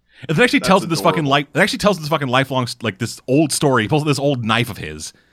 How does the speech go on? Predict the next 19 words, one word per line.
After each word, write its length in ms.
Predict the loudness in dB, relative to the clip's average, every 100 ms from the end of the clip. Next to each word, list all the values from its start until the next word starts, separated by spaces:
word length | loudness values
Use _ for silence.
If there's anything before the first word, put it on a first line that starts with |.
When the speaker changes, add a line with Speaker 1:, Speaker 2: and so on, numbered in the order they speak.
| _ -20 -6
Speaker 1:
and 160 | -2 0
gives 220 | 0 2
it 100 | -2 -2
and 100 | -2
goes 140 | 0
to 60 | 0
give 100 | 0
it 60 |
to 60 | 0
his 100 | -2
kid. 360 | -2 -2 -2 -12 _ _ _ _ -20 _
And 140 | 0
his, 120 | 0 0 -4
and 240 | -4 0
he's 160 | 0 0
like, 200 | -2 -4 _ _
"Oh, 120 | -8
come 180 | -6 -8
on, 160 | -8